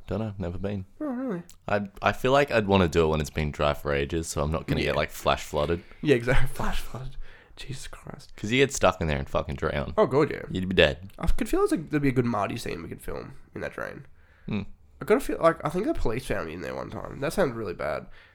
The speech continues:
Speaker 2: Um, <laughs> when I was, like, ten or eleven or twelve, something like that. And
Speaker 1: Do you
Speaker 2: we were
Speaker 1: just
Speaker 2: in there
Speaker 1: run
Speaker 2: with
Speaker 1: away?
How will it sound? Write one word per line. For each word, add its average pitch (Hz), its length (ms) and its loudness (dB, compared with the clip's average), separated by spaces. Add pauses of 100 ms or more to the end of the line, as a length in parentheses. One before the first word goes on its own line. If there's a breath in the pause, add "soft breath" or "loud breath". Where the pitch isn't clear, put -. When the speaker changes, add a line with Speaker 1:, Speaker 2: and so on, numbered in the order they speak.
(160 soft breath)
Speaker 2:
Um, 123 180 2
<laughs> - 260 4
when 226 100 6
I 254 40 6
was, 226 100 6
like, 214 160 4
ten 120 340 4
or 110 80 -4
eleven 117 320 -4
or 98 60 -6
twelve, 107 320 -2
something 123 180 -6
like - 100 -12
that. - 140 -12
And - 60 -20 (140)
Speaker 1:
Do - 40 -6
you 131 60 0
Speaker 2:
we - 20 2
were - 60 2
Speaker 1:
just 98 140 0
Speaker 2:
in 101 40 2
there 98 100 8
Speaker 1:
run 92 80 8
Speaker 2:
with 78 80 6
Speaker 1:
away? 71 80 6